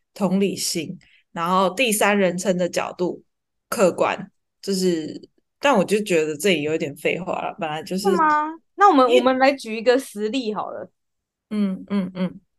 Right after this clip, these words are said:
Speaker 2: 就，就拿我们今天早上的瑜伽课来讲好了，就是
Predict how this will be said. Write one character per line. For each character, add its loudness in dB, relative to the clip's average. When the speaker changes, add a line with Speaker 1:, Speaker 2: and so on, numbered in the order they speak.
Speaker 2:
就， 2
就 2
拿 4
我 -6
们 -4
今 0
天 0
早 0
上 -2
的 -4
瑜 -8
伽 0
课 -4
来 -6
讲 -6
好 -8
了， -10
就 -6
是 4